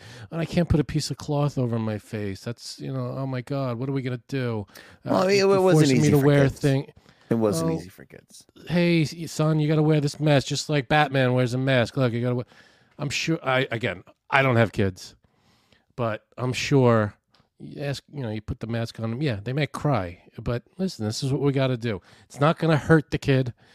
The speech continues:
Speaker 1: It's not gonna kill the kid. It's not gonna do anything like that. Douchebaggery. There you go. Jack me off comes up with the word.
Speaker 2: Douchebaggery.
Speaker 1: It's being, uh, the, the word I'm trying to come up with is, it's bad timing.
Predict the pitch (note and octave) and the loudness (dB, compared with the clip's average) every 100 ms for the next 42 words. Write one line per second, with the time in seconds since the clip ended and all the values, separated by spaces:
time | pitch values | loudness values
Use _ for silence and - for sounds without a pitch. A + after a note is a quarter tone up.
0 | _ - A2+ - - - D3 C3+ C3 - | _ -16 -10 -10 -10 -8 -6 -6 -10 -8
1 | B2+ - C3 C3 B2 C3 B2 B2 A#2 - | -10 -8 -12 -10 -4 -4 -4 -4 -6 -6
2 | A2 A2 - _ - C#3 C#3 - B2 G#2+ | -8 -8 -14 _ 0 4 6 4 0 0
3 | F#2+ F2+ F2 G#2 G#2+ F#2 E2+ D#2+ - - | 0 -4 -2 0 0 0 -4 -10 -12 -8
4 | G#2+ - G2 F2+ E2 - F#2 F#2 - - | -8 -6 -8 -8 -10 -12 -12 -12 -12 -12
5 | F2 E2+ - - - _ - - - - | -12 -12 -16 -20 -20 _ -20 -20 -20 -20
6 | D3 - - _ _ _ _ _ _ - | -20 -20 -20 _ _ _ _ _ _ -8
7 | D3 - - - - - - - - F#3 | -8 -6 -6 -8 -10 -16 -18 -14 -4 -2
8 | F#3 F3 D3 - - D3+ C#3+ C3 D#3 G3+ | 0 0 -4 -6 -16 -14 -12 -4 2 2
9 | G3 - E3 D3+ C#3 B2+ A2+ G#2+ G2+ - | 2 2 0 0 0 2 2 2 0 -4
10 | _ _ _ _ _ _ _ B2 - - | _ _ _ _ _ _ _ -12 2 6
11 | C#3 C#3+ - B2+ B2 A#2+ A#2 | 6 4 2 2 2 2 0